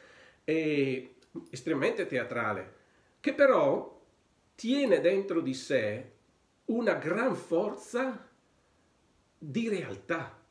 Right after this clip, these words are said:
cioè un qualche cosa che bada alla storia, cioè non trasfigura la storia, non la cambia, non la addolcisce,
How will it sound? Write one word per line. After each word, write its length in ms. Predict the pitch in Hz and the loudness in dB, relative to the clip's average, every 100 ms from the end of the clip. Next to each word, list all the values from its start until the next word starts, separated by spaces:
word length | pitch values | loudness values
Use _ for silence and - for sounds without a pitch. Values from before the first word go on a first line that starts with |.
| _ _ _ _ - | _ _ _ _ 0
cioè 360 | 185 - - - | 0 0 -12 -10
un 260 | 277 226 - | -6 -6 4
qualche 340 | 254 247 214 | 4 4 0
cosa 680 | 202 156 113 110 113 113 - _ - _ | 4 4 4 -2 -4 -6 -12 _ -20 _
che 180 | - 220 | -2 0
bada 540 | 135 113 202 277 285 208 | 0 0 2 2 2 0
alla 220 | 147 120 | 0 -4
storia, 680 | - - 107 104 104 98 - - _ _ _ _ _ | -6 -12 -12 -12 -16 -18 -20 -20 _ _ _ _ _
cioè 320 | - 208 - - | -2 -2 -2 -4
non 200 | 220 285 | 0 2
trasfigura 640 | 247 220 - 165 262 254 | 2 -2 -2 -2 2 2
la 80 | 151 | 2
storia, 480 | - - 123 120 131 | -2 -2 -2 0 2
non 180 | 226 240 | 4 4
la 140 | 175 | 2
cambia, 340 | 190 208 233 175 | 2 0 4 4
non 220 | 180 208 | 4 4
la 100 | 185 | 2
addolcisce, 960 | 147 143 135 - 254 - 120 101 - | 0 -2 -2 -2 -4 -2 -6 -6 -12